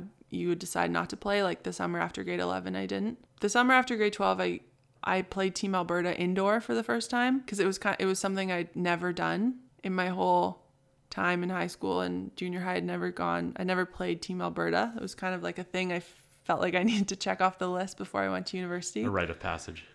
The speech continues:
Speaker 1: Yeah. <laughs> And so I did that for basically most of July. We were in Edmonton. I billeted with a, a family in Edmonton, and then the tournament was in Winnipeg.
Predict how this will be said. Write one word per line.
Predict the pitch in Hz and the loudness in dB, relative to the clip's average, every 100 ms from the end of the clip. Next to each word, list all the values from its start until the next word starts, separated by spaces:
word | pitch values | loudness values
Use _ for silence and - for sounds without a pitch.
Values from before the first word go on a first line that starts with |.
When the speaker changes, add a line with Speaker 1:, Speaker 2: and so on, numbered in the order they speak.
| - _ | -20 _
Speaker 1:
Yeah. | - 214 185 220 - - | 2 4 6 2 -2 -4
<laughs> | 240 - | -4 0
And | 190 180 180 175 - - - - | 0 0 -2 -4 -10 -20 -20 -14
so | - | 0
I | 196 | 4
did | 196 196 | 4 8
that | 185 185 - - | 10 10 8 -2
for | 185 185 | 0 0
basically | 180 180 175 - 180 170 175 180 _ _ _ _ _ _ _ | 2 0 -2 -4 0 0 -2 -8 _ _ _ _ _ _ _
most | 185 185 - | -2 -2 -2
of | 175 | -4
July. | 180 175 175 160 170 214 220 - | 0 4 4 4 4 0 -4 -6
We | 196 | -2
were | 180 | 0
in | 175 | 0
Edmonton. | 175 175 175 190 180 175 185 - _ | 0 0 -2 -4 -4 -4 -6 -10 _
I | - | -6
billeted | 170 185 185 175 175 | 2 4 4 2 0
with | 185 | -2
a, | 185 - - - _ | -4 -4 -6 -12 _
a | 190 | -10
family | 190 180 175 180 | -6 -4 -2 -2
in | 180 | -2
Edmonton, | 175 180 196 196 175 - | -2 -4 -4 -4 -4 -6
and | - 180 | -6 -4
then | 180 175 175 175 - - - _ _ - | -4 -4 -4 -6 -8 -20 -20 _ _ -14
the | |
tournament | - 185 185 - | -4 -2 0 0
was | 175 | -2
in | 175 | -2
Winnipeg. | 175 175 - 185 180 208 | 0 -2 -2 -2 0 -2